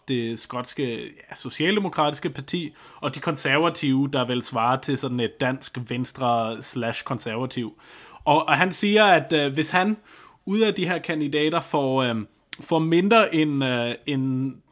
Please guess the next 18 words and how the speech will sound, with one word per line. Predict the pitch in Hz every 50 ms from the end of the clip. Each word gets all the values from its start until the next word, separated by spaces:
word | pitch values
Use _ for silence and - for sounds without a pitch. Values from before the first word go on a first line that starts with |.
| _ _ -
halvtreds, | - 151 165 156 - - 156 165 147 -
tres | - - 156 151 143
procent, | - - 147 - 175 160 135 -
så | - 175
er | 175
han | 160 165 160
en | 143 139
skuffelse | - - - 151 143 - - - - 156 135
for | - - 127
partiet. | - 139 123 - 131 120 117 123 131 127 - - - - - - - _ _ _ -
Øhm, | 135 123 123 120 123 120 127 -
og | - 139 143
det | 185 -
understreger | 156 165 180 185 175 - 175 147 143 139 139
ret | 131 151 - - -
tydeligt, | - 185 175 175 185 196 185 - - -
synes | 135 - - 143 139 135 -
jeg, | 147 131 135 139